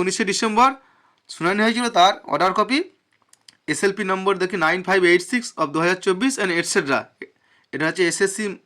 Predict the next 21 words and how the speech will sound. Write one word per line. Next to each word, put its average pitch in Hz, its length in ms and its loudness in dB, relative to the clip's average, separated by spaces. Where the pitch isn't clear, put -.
মূল 190 140 0
মামলা, 196 260 4
যার 165 180 4
এসএলপি 185 360 -4
নম্বর 170 240 0
নাইন 170 180 2
ফাইভ 185 200 2
এইট 185 180 2
সিক্স। 269 160 -2
দেখুন 165 160 -4
আইটেম 190 300 0
নাম্বার 190 180 0
যেহেতু 175 220 -2
এক 160 140 2
নম্বর 196 240 0
সিরিয়াল 196 260 0
দুই 185 220 0
এবং 190 100 -2
তিন 180 160 -6
নথিভুক্ত 196 340 -8
ছিল, 233 100 -6